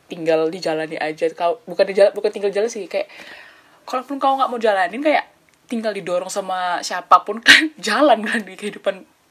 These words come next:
pendewasaan itu. Kayak, ya gitulah, aku ngomong apa, aku juga nggak tahu ya. <laughs> Jadi, aku udah ada niatan mau buat special episode di mana aku tuh pengen cerita-cerita aja sih, kayak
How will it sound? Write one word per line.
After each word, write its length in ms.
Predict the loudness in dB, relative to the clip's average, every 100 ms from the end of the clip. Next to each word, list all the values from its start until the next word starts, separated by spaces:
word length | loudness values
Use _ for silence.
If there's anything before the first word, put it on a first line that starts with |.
| _
pendewasaan 560 | -8 -6 -8 -8 -12 -14
itu. 160 | -12
Kayak, 240 | -10 -10 -12 -18 -16 -16 -16 -18 -12
ya 80 | -8
gitulah, 380 | -8 -10 -6 -6
aku 160 | -4 -6
ngomong 240 | -8 -8
apa, 160 | -8 -8
aku 80 |
juga 240 | -12 -14 -18
nggak 120 | -16
tahu 120 | -10 2
ya. 160 | 8 10
<laughs> 80 | 8 2 -2 -4 -14 -16 -20 _ _ _ _ _ _ -20 4 10 10 8 -4 -12 -8
Jadi, 320 | -6 -6 -10 -12 _ _ _ _ _ _ _ _ _ _ -20 -20 -20 -20 _
aku 120 | -2 0
udah 320 | 2 2 2 0
ada 120 | 0 -2
niatan 400 | -8 -4 -6 -4
mau 80 |
buat 160 | -4 -6
special 400 | -2 -4 -4 -6
episode 560 | -8 -14 -6 0 0 0
di 80 | -10
mana 560 | -10 -10 0 2 2 2
aku 240 | -2 -4
tuh 160 | -8 -8
pengen 240 | -6 -10
cerita-cerita 560 | -4 -2 -2 -4 -6 -6
aja 160 | -6
sih, 240 | -8 -8 -12
kayak 320 | -8 -8